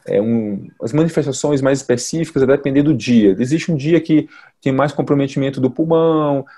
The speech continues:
depois um dia que a fase inflamatória fica maior. Eu fiquei ansioso até o décimo dia. Eu falei, cara, será que eu vou ficar bem até o décimo dia?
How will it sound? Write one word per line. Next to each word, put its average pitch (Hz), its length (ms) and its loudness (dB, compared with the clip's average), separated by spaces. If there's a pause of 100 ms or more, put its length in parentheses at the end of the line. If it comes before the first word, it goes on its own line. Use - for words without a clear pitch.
(100)
depois 139 340 2
um 147 60 0
dia 127 260 2
que 127 140 0
a 127 60 2
fase 117 260 2
inflamatória 123 600 2
fica - 240 -8
maior. 135 640 4 (420)
Eu 123 100 0
fiquei - 560 -2 (200)
ansioso 156 720 4
até 160 120 2
o 139 80 6
décimo 135 440 2
dia. 127 100 -2
Eu 131 40 -2
falei, 98 180 -6
cara, 101 260 -4
será 101 220 -4
que 117 80 -8
eu 117 40 -4
vou 107 80 -10
ficar 104 200 -2
bem 104 160 -2
até 107 160 0
o 101 40 4
décimo 101 320 0
dia? 107 300 -2